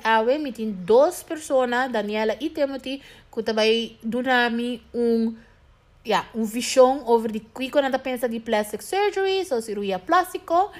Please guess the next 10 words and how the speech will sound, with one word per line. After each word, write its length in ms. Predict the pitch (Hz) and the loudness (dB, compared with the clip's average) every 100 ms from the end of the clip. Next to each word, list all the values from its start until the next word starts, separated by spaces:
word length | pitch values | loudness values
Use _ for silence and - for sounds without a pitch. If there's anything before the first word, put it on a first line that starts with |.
| - - - | -20 -20 -14
E 100 | - | -6
nós 180 | 247 240 | -2 -2
também 360 | 240 247 233 240 | 2 2 2 0
dando 180 | 233 226 | 0 -2
um 60 | |
par 140 | 226 226 | 0 -2
de 80 | 220 | -2
tips 360 | 226 226 226 | 0 0 -2
de 300 | 214 208 175 - - | -10 -10 -10 -18 -8
pessoas 300 | 208 220 | -6 -4